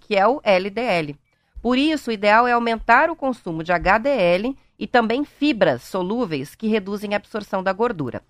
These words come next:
O primeiro grupo de alimentos recomendados é o de grãos integrais, principalmente aveia. Vegetais e folhas verdes, como espinafre e a couva-, couve,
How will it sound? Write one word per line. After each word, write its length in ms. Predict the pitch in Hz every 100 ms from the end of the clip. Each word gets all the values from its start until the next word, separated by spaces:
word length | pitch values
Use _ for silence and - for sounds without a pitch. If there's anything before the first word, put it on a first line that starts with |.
| _ _ -
O 80 | 196
primeiro 320 | 240 294 370
grupo 180 | 269 247
de 80 | 196
alimentos 360 | 190 180 175 -
recomendados 960 | 175 165 147 143 185 208 139 - _ -
é 120 | 175
o 80 | 190
de 100 | 214
grãos 340 | 202 185 196
integrais, 580 | 208 208 262 185 113 113
principalmente 540 | - 226 247 220 220 240
aveia. 480 | 226 180 180 117 - _ _ _ _ _
Vegetais 760 | 160 254 311 285 175 170 196 208
e 40 |
folhas 340 | 214 196 202 202
verdes, 480 | 175 175 180 240 -
como 240 | 196 165
espinafre 640 | 165 - 147 143 180 214 156
e 40 |
a 40 |
couva-, 540 | 147 - 151 175 208 330 - -
couve, 440 | 175 170 190 294